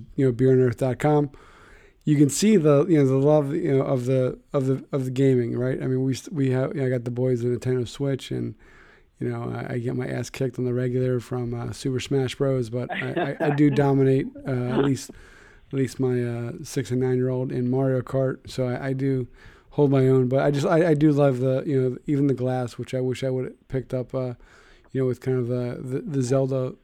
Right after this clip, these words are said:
Speaker 1: Hearts almost, uh, homage there, uh, which is really cool. So I think that just
Speaker 2: Yeah, yeah, yeah.
Speaker 1: it captures, like, the fun of things, and, you know, even the, the Super Mash Bros, you know, uh,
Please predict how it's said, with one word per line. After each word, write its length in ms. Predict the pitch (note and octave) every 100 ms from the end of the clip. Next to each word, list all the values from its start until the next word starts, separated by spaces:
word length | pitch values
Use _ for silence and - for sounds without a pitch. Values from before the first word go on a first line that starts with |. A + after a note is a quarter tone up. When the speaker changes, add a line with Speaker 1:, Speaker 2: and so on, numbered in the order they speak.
| _ -
Speaker 1:
Hearts 540 | - C#3 C3+ - -
almost, 460 | E3 C3+ C3 - D3
uh, 340 | C3+ B2+ G#2+ - _ _ C#3
homage 440 | C3+ C3 C3+ A#2+
there, 360 | C3 B2+ B2+ - -
uh, 60 | C#3
which 220 | C3 -
is 80 | C3
really 160 | C3
cool. 360 | - C#3+ C3+ B2+ _ _ _ _ _ _ _ _ -
So 140 | - B2+
I 120 | B2+
think 200 | B2+ C3+
that 160 | B2+ A#2
just 280 | C3 - _ _ _ _
Speaker 2:
Yeah, 460 | F3 D3 C3+ A#2 A#2
yeah, 320 | A#2+ B2+ B2
yeah. 340 | B2 B2+ A#2+ B2
Speaker 1:
it 120 | C3
captures, 480 | C#3+ C#3+ - C#3 B2
like, 200 | C3+ A#2+
the 100 | B2
fun 260 | - C#3 C3+
of 120 | A#2+
things, 500 | C#3 C3+ C3+ B2+ -
and, 480 | C3 A#2+ A#2+ B2 C3+
you 120 | B2+
know, 160 | B2
even 280 | D#3 C#3 C3+
the, 220 | B2+ B2
the 120 | B2+ A#2+
Super 300 | - C3 B2+
Mash 300 | B2+ B2+ -
Bros, 480 | C3+ B2+ A#2+ G#2+
you 140 | D#3 B2
know, 280 | A#2+ A#2+ -
uh, 240 | A#2+ A#2+